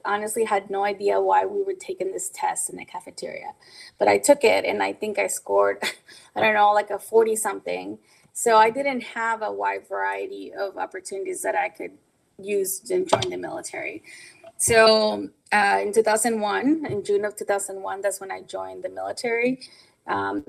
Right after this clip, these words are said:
and citizenship was one of the promises that was made to me by my recruiter. Uh, and as well as college tuition.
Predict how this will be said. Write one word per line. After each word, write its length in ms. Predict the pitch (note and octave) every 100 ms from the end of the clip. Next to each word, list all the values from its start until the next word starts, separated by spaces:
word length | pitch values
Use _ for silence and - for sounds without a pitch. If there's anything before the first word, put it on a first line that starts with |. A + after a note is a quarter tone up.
| -
and 420 | G#3 G3+ G3 -
citizenship 760 | - A3+ A3+ B3 A3 A#3 A3 -
was 300 | G3+ - -
one 200 | G3 G3
of 80 | F#3+
the 60 | F#3+
promises 720 | - F#3+ G#3 A#3 C#4 D#4 -
that 160 | A#3+ G#3+
was 160 | G#3+
made 240 | A3+ A3 A3
to 100 | A#3
me 160 | A3+
by 160 | A3 A3
my 140 | G#3
recruiter. 720 | G3+ G3+ - G3 F#3+ C4+ D4+ _ _ _ - - -
Uh, 320 | G#3 G#3 G3+
and 140 | A2 G#3+
as 180 | G3 G#3
well 500 | G#3 G3 G3+ G#3 -
as 480 | G#3 G3+ G3 G3 -
college 480 | - G#3 G3+ F#3 -
tuition. 600 | F#3+ E3+ - F#4 F#4